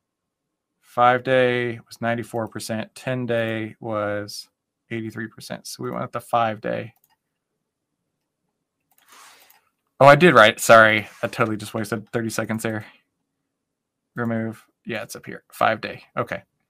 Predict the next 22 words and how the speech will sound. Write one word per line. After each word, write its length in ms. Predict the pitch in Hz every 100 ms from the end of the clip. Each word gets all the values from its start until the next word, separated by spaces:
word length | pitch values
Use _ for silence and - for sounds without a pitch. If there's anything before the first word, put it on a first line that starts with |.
| _ _ _ _ _ _ _ _ _ _ _
And 120 | 123
then 140 | 117 113
I 60 |
wanna 240 | 113 123 120
draw 560 | 113 110 107 110 127 127 _ _ _ _ _ _
approximately 800 | 107 - 113 101 - 60 - -
what 160 | -
that 160 | 110 110
looks 200 | 110 -
like 220 | 113 117
so 140 | - 101
we 80 |
can 100 | 101
use 160 | 101 101
it 80 | -
later. 320 | - 107 113 _ _ _ _ _ _ _ _ -
Okay. 180 | - - _ _ _ _ _ _ _ _ _ _ _ _ _ _ _ _ _ _ _ _ _ _ _ _ _ _ _ _ _ _ _ _ -
So 200 | - 120
now 320 | 113 127 131
we're 120 | 117
gonna 280 | 107 104 104
put 360 | - 113 -